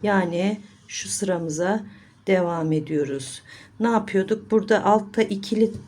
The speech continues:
iki tane trabzanımız olduğuna göre bu sırada üç tane yapacağız. İki, üç. Arasında bir zincir çektim. Bir,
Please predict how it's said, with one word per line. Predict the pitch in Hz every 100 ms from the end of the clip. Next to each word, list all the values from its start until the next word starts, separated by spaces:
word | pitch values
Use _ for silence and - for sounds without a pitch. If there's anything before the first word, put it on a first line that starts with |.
| - -
iki | 196 254
tane | 254 214 190 190
trabzanımız | 202 190 180 160 175 175 165 160
olduğuna | 175 180 185 196 214
göre | 175 160 180 262 302 - - -
bu | 226
sırada | 226 190 165 165 269 294
üç | 233 226 -
tane | 180 147 143
yapacağız. | 139 127 - - 139 - - - - - -
İki, | - - 190 226 302 - - - - - - - - - - - - - - - - -
üç. | 170 131 - - - - - - - - - -
Arasında | 202 208 196 196 175 160 151
bir | 214
zincir | 202 180 208 196 196 196
çektim. | - 196 196 - 196 190 196 - - - - _ - - - _ -
Bir, | 185 180 196 196